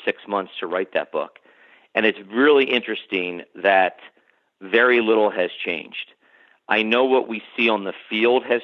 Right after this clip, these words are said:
changed in terms of schemes and the spread offense and the R P Os and all that kind of stuff. But in terms of how practices are organized, there's a few more water breaks than there were fifteen years ago, which is probably a good thing.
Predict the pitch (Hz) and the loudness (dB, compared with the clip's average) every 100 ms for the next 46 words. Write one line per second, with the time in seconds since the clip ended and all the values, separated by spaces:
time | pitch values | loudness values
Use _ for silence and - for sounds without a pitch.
0 | - 127 123 127 - - 101 - 104 98 | -2 -4 -4 -8 -14 -14 -14 -6 -6 -6
1 | 95 - - - 107 107 104 104 95 85 | -10 -12 -16 -6 -2 -2 -2 -6 -10 -12
2 | - - 104 98 98 - 101 95 92 92 | -14 0 2 4 4 2 -4 -6 -8 -10
3 | 85 90 101 95 - 92 92 95 90 85 | -8 0 2 2 -2 -2 0 0 -2 -2
4 | 90 90 95 - _ _ 90 85 - 80 | 0 4 2 0 _ _ -8 -8 -8 -8
5 | - - _ - - - _ - 113 104 | -8 -14 _ -20 -20 -20 _ 0 2 2
6 | - 139 123 113 - 120 110 - 117 117 | 2 2 2 -2 0 0 0 2 2 2
7 | 107 - 101 104 - 107 107 104 101 101 | -6 -4 -2 -2 0 0 2 0 0 0
8 | 98 98 92 _ - _ _ - 110 98 | 0 -2 -6 _ -20 _ _ 0 0 2
9 | 98 - 139 131 120 107 95 107 123 117 | -2 -2 -2 2 2 2 2 2 2 2
10 | 127 131 - 131 127 127 135 - 135 - | 0 0 -2 -6 -4 -2 -4 -4 -8 -6
11 | 127 123 123 127 131 123 110 - - 113 | -8 -6 -6 -2 2 2 0 -12 -2 0
12 | 110 113 117 113 123 120 | 2 0 -2 0 0 0